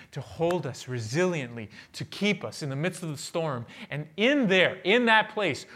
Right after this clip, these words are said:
where we are being held together, not by our strength, something starts to shed. A lack of sympathy we might have toward others starts to be removed.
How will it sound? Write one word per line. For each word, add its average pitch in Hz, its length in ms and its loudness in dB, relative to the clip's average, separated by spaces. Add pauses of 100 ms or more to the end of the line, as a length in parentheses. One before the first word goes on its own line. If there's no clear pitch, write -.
where 151 280 6
we 175 240 4
are 220 120 4
being 185 260 2
held 196 420 4
together, 156 440 2
not 123 260 -4
by 139 160 0
our 139 160 -2
strength, 123 400 -10 (1600)
something 151 480 -6
starts 123 380 -8
to 131 80 -8
shed. 110 380 -6 (2000)
A 110 80 -10
lack 147 480 -2
of 135 220 -8
sympathy 139 440 -8
we 117 140 -6
might 127 220 -8
have 123 220 -8
toward 123 240 -10
others 135 360 -10 (100)
starts - 340 -12
to 120 100 -12
be 113 200 -10
removed. 113 520 -10